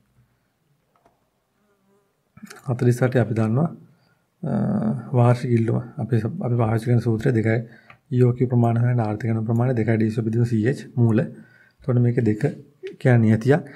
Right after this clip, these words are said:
ඩී කියලා කියන්නේ වාර්ෂික ඉල්ලුම ගාන එක දෙනවා. ඊට පස්සේ සී ඕ කියන්නේ cost of obtain, cost of order. ඒකේ එතකොට ඒ කියන්නේ මොකද පිළිවෙල හාරසීයයි. ඊපස්සේ සී එච් කියන්නේ රඳවා ගැනීම පිළිවෙල දෙසීයයි. එතකොට අපි සමීකරණ ඊ කියූ හොයන,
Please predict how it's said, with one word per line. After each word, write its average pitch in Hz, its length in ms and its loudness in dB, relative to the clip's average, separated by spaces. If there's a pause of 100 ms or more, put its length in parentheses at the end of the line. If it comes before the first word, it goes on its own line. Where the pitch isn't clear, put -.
(260)
ඩී 123 220 2
කියලා 127 220 2
කියන්නේ 123 260 0
වාර්ෂික 110 340 -2
ඉල්ලුම 113 260 0
ගාන 104 240 -2
එක 104 120 -2
දෙනවා. 104 320 0 (720)
ඊට 127 80 -4
පස්සේ 123 400 -2
සී 117 220 -4
ඕ 117 80 0
කියන්නේ 120 220 -6
cost - 220 -6
of 117 100 -2
obtain, 139 560 -2 (1000)
cost 113 160 0
of 135 100 2
order. 120 300 2
ඒකේ 131 260 -2
එතකොට 123 140 2
ඒ 117 80 2
කියන්නේ 117 240 -4
මොකද 113 160 -8
පිළිවෙල 120 320 -4 (200)
හාරසීයයි. 120 600 -4 (720)
ඊපස්සේ 139 460 -6
සී 127 220 -4
එච් 127 120 -2
කියන්නේ 123 260 0
රඳවා 110 200 2
ගැනීම 117 200 2
පිළිවෙල 117 260 6
දෙසීයයි. 123 340 2 (100)
එතකොට 127 280 0 (420)
අපි - 180 -4
සමීකරණ 117 500 0
ඊ 107 140 0
කියූ 120 180 0
හොයන, 127 260 -2